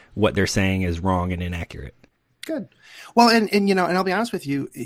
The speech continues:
Speaker 2: I, I struggle with that a little myself because if, if I'm in a situation where maybe I'm talking to somebody who doesn't know I'm transgender or, or at least who hasn't said anything to me about it. Like I said, I, I don't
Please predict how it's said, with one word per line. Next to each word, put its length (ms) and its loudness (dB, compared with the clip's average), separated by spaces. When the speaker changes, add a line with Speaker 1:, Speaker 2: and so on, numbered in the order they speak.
Speaker 2:
I, 180 -2
I 120 2
struggle 340 2
with 120 -4
that 120 6
a 60 0
little 260 -2
myself 560 0
because 500 -4
if, 400 -2
if 140 -2
I'm 160 6
in 100 0
a 60 -2
situation 720 2
where 140 2
maybe 420 2
I'm 160 6
talking 380 2
to 80 -2
somebody 360 0
who 160 -2
doesn't 360 0
know 160 4
I'm 200 2
transgender 920 0
or, 220 4
or 120 4
at 80 0
least 260 2
who 400 0
hasn't 360 -4
said 180 2
anything 540 -4
to 100 -10
me 60 0
about 200 2
it. 60 0
Like 160 0
I 40 0
said, 220 -2
I, 160 0
I 60 2
don't 220 -2